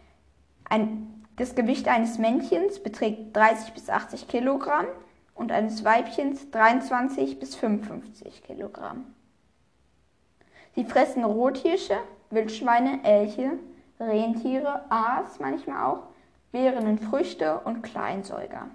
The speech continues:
Das Jagdverhalten ist in der Gruppe einzukreisen, das heißt, sie nähern sich von allen Seiten und kreisen das zum Beispiel ein Elch ein und stürzen sich dann auf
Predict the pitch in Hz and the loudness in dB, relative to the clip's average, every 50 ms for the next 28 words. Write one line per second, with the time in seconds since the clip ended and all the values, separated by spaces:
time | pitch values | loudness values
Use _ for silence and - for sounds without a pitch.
0 | - - _ _ _ _ _ _ _ _ _ _ _ _ _ _ _ - _ _ | -20 -20 _ _ _ _ _ _ _ _ _ _ _ _ _ _ _ -20 _ _
1 | _ - - - 254 226 - - 220 220 240 226 - - - - 277 320 285 277 | _ -18 -10 -8 -8 -2 4 6 8 8 8 6 2 -4 -2 0 2 2 4 2
2 | 277 294 - - 320 339 403 - - - - _ _ _ _ _ _ - - - | 2 0 -2 -2 -4 -4 -4 -4 -8 -16 -20 _ _ _ _ _ _ -12 -6 -2
3 | 233 247 220 220 214 220 220 220 220 - - - 202 208 240 - - 269 - - | 0 2 2 2 0 0 -2 -4 -2 -2 -2 0 0 -2 -2 -4 -6 -8 -6 -2
4 | - 247 240 247 262 359 339 392 - - - - - _ _ _ _ _ - 233 | 2 2 4 4 2 0 0 -2 -4 -4 -10 -16 -20 _ _ _ _ _ -12 -10
5 | 220 - 240 220 226 - - - - - 240 226 226 226 233 240 240 254 247 233 | -4 2 2 4 4 4 2 0 -2 -2 0 2 4 6 6 6 4 4 0 -4
6 | - - 226 196 - - 208 214 214 214 208 202 - 202 202 214 220 220 - - | -4 -2 -2 0 2 2 4 6 6 4 4 2 2 2 4 4 2 0 -2 -6
7 | 349 523 587 - - - _ _ _ _ _ _ _ _ - - 226 - - 220 | -6 -6 -6 -8 -12 -20 _ _ _ _ _ _ _ _ -10 -8 -6 0 4 6
8 | 226 247 262 285 285 294 392 - 214 220 - - - - - - - 254 226 214 | 6 6 4 2 -2 -4 -4 -4 -6 -6 -6 -8 -16 -20 -10 -4 -2 0 4 4
9 | 226 220 - - 220 202 - 196 202 180 - - 208 220 247 - - - - 214 | 2 2 0 -2 0 0 0 0 -2 0 2 2 4 4 2 -2 -4 -2 0 2
10 | 220 233 254 294 349 381 - - - 226 226 - - - 226 226 - - 277 254 | 2 2 2 0 -2 -4 -6 -6 -6 -6 -6 -4 -4 -4 -4 -4 -4 -6 -8 -8
11 | - - - 247 233 233 240 240 | -6 -4 -4 -2 -2 -2 -2 -4